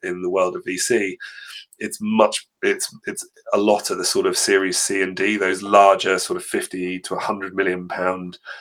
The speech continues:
raises that you saw kind of frequently, they're now gone. So as,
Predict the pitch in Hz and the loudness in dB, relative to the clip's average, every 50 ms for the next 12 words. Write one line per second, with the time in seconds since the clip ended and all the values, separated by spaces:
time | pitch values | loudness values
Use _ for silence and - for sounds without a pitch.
0 | - - - _ - 98 101 101 101 92 90 90 87 - 90 - 92 95 92 - | -18 -20 -18 _ 2 4 4 4 4 2 -2 -4 -4 -6 -8 -8 -6 -4 -2 0
1 | - 98 92 90 90 - - - - - 95 92 - - 117 113 107 - - 95 | 2 4 4 4 2 0 -2 -6 -6 -4 -4 -6 -2 0 0 0 2 0 -2 -4
2 | 87 90 90 85 85 85 - - - - - - - - - _ - 113 113 110 | -4 -6 -8 -10 -10 -12 -14 -18 -18 -18 -18 -20 -20 -20 -10 _ 2 4 4 4
3 | 107 98 92 90 92 117 110 98 92 92 90 92 - 107 104 101 101 95 - | 4 0 0 2 4 6 6 6 6 4 0 -2 2 4 6 6 6 4 2